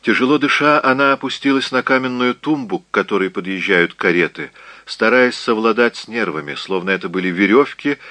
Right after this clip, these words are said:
выскальзывавшие из рук. «Я бежала. Бежала, как сумасшедшая», — думала она. И хотя её всё ещё трясло,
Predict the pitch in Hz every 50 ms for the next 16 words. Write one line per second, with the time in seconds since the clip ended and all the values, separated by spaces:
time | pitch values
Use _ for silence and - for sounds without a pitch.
0 | - - - 78 92 90 - - - 117 123 123 110 110 113 110 110 - - -
1 | - 98 98 98 101 - 87 95 82 85 78 73 - - - - - _ _ _
2 | - - - - - _ _ _ - 95 92 80 90 82 82 90 82 78 69 67
3 | - _ _ _ _ _ _ _ _ _ _ - - - _ _ _ - - 78
4 | 71 - 90 90 92 90 - 131 131 - - 135 139 143 - - 160 127 104 -
5 | - - 95 85 78 82 78 76 76 73 78 78 76 73 69 65 _ _ - -
6 | - - - _ _ - 92 92 - 117 113 - 139 135 135 131 127 131 127 127
7 | 120 - - - - _ - - - 117 117 110 - - 120 104 - 104 107 -
8 | - - 135 160 147 131